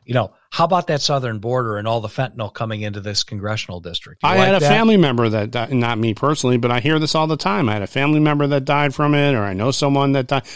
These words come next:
Speaker 2: There's not even six degrees of separation here, people. It's one degree of separation.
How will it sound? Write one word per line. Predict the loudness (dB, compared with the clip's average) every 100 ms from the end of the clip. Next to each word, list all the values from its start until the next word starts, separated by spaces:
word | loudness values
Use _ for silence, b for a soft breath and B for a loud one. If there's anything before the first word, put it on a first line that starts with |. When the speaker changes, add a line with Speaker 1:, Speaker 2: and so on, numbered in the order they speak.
| B B
Speaker 2:
There's | -2 0
not | 2 2
even | 4 4
six | 2 0 0
degrees | 0 2 2
of | 0
separation | 0 0 0 0 0
here, | 0 0
people. | -2 -2 0 -2
It's | 0
one | 0 2
degree | 2 2 0
of |
separation. | 0 -2 -2 -4 -6 -10